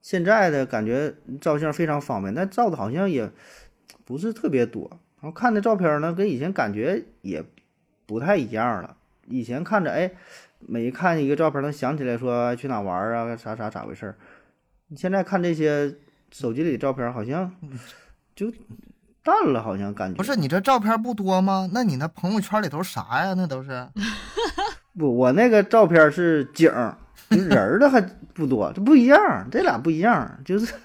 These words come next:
Speaker 1: <laughs> 你带入的情，情感，情感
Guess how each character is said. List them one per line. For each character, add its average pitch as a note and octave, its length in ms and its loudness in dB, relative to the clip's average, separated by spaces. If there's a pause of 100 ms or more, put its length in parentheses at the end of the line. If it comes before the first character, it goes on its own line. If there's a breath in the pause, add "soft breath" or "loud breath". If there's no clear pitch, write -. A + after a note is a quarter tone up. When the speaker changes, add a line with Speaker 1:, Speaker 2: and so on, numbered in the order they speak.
(160)
Speaker 1:
<laughs> - 300 -12
你 - 80 -6
带 A#3+ 160 6
入 B3+ 140 4
的 G3 160 4
情， F3+ 360 -2 (280)
情 F3+ 280 -4
感， A#3+ 300 2
情 E3+ 200 -8
感 C#3+ 260 0